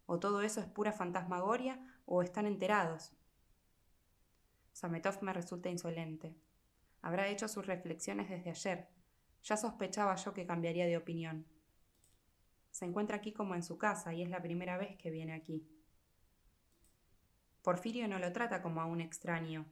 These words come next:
y se sienta volviéndole la espalda. Estos dos hombres se han hecho amigos y seguramente sus relaciones han surgido por causa mía. Tengo la seguridad de que estarían hablando de mí cuando llegamos. ¿Estarán enterados de mi visita al cuarto de la vieja? Me gustaría saberlo.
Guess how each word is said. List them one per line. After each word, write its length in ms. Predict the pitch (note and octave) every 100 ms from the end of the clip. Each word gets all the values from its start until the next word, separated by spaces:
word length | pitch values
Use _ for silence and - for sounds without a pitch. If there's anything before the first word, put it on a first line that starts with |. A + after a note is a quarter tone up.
| -
y 120 | F#3+
se 100 | F3+
sienta 280 | F3+ A3 A3+
volviéndole 460 | F#3 F3 G3 F3+ E3
la 60 |
espalda. 600 | D#3 - G3 D#3 D#3 - - _ _ -
Estos 240 | F3 F#3+
dos 160 | F#3+ A3
hombres 260 | A#3 A#3
se 80 | G#3+
han 60 | F#3
hecho 180 | F#3 E3+
amigos 460 | F#3 E3+ D#3+ - _ _
y 80 | F3
seguramente 560 | F3 E3 G3 G3+ G#3+ A3
sus 160 | F#3
relaciones 520 | F3+ E3 D#3+ G#3 G#3 G3
han 120 | F3
surgido 440 | F3+ - G#3 G#3
por 160 | F3 E3
causa 320 | F3+ F3+ E3+
mía. 320 | F#3 E3+ E3 - _ _ _ _ _ _
Tengo 200 | G3+ A3
la 80 | G3+
seguridad 520 | G3 E3+ E3+ F3 G3
de 140 | G#3 G3+
que 80 |
estarían 400 | F3 - F3 G#3
hablando 360 | F#3+ F#3 F#3+ F3+
de 80 | E3
mí 140 | F#3+
cuando 220 | F3+ D#3
llegamos. 600 | D3+ E3 D#3 D3+ D#3 - _ _ _ _ _ _
¿Estarán 300 | D3 F3 F#3
enterados 460 | A3 G#3 E3+ F#3+ F#3
de 60 | F3
mi 140 | E3
visita 300 | D#3 F3+ F#3
al 100 | E3+
cuarto 240 | F3 F3 E3+
de 80 |
la 120 | D#3 D3+
vieja? 480 | F3 G3 F#3+ E3+ - _ _ _
Me 120 | F3
gustaría 340 | E3+ E3+ E3+ F#3+
saberlo. 480 | E3+ E3+ D#3+ D#3